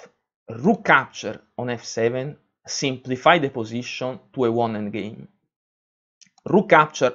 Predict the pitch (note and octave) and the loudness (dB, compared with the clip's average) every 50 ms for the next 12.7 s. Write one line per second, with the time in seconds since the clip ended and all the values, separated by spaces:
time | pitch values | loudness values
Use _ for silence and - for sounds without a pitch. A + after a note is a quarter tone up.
0 | - - B2+ B2 A#2+ A#2 - - C3+ C#3 D3 D#3+ D#3+ D3+ C3+ B2 B2 A#2+ D3 E3 | 0 -4 -2 -2 -4 -4 0 2 2 4 4 2 0 -2 -2 -2 0 2 2 2
1 | D#3 - D3 C#3 - - - C#3+ D#3+ F3 F3 E3 F3 - _ _ _ _ - - | 0 -2 -4 -6 -6 -4 -4 -4 -2 -2 -2 -4 -6 -10 _ _ _ _ -20 -20
2 | - _ _ _ _ _ _ - D#3+ E3+ F3+ F#3+ D3 C3+ E3 G3+ A#3 B3 A3 A3 | -20 _ _ _ _ _ _ 6 8 8 8 6 2 2 4 6 6 6 6 6
3 | G#3 D#3+ B2+ B2 B2+ B2 - C#3+ - - C#3+ D#3 D#3+ - - - C3 A2+ A2+ A#2+ | 4 2 0 0 -2 -4 -4 -2 2 6 6 6 6 2 -4 -4 -2 -2 0 0
4 | C3+ D#3+ F3+ G3+ - _ - G3 G3 G3+ - - - B2+ B2+ A#2+ A2+ G#2+ A2 - | 0 0 0 -2 -6 _ -8 -8 -8 -10 -12 -16 -10 -2 0 2 2 2 0 -6
5 | _ _ - A#2+ A2+ G#2 - - _ _ _ _ _ _ _ _ _ _ - - | _ _ -6 -4 -4 -4 -6 -10 _ _ _ _ _ _ _ _ _ _ -2 0
6 | C3 C#3 C#3+ - - C3 C3+ C3+ - _ _ - B2 A#2+ A2 - - B2+ B2 A#2 | 0 0 0 0 0 0 0 0 -4 _ _ -12 -10 -10 -10 -10 -8 -8 -6 -6
7 | A2 A#2 A#2 A2+ - - - _ _ _ _ _ _ _ _ _ _ _ B2+ A#2+ | -6 -8 -12 -16 -16 -18 -20 _ _ _ _ _ _ _ _ _ _ _ -10 -8
8 | - - - A2+ G#2 F#2+ G#2 - - _ _ _ _ _ _ _ _ _ _ _ | -8 -10 -10 -8 -8 -8 -10 -12 -16 _ _ _ _ _ _ _ _ _ _ _
9 | _ _ _ _ _ _ _ _ _ _ _ - C#3+ E3+ E3+ D#3 D3+ - - - | _ _ _ _ _ _ _ _ _ _ _ 4 6 6 6 6 4 0 -2 2
10 | C#3+ D3 C#3 - - D#3 F3 G3+ G#3+ G#3 - - _ _ _ _ _ _ _ _ | 2 2 2 4 4 6 6 8 6 4 2 -6 _ _ _ _ _ _ _ _
11 | _ - C3 B2 C#3 G#3 A#3+ - - - F#3 E3 - - D3 C3+ C3 - - - | _ -14 -8 -2 2 2 2 2 2 2 0 0 4 4 4 4 4 2 -2 -6
12 | B2 A2+ A2+ A#2 C#3 B2+ - - B2 C#3 D#3+ - _ - | -4 -4 -2 -2 -4 -4 0 2 2 2 2 0 _ -20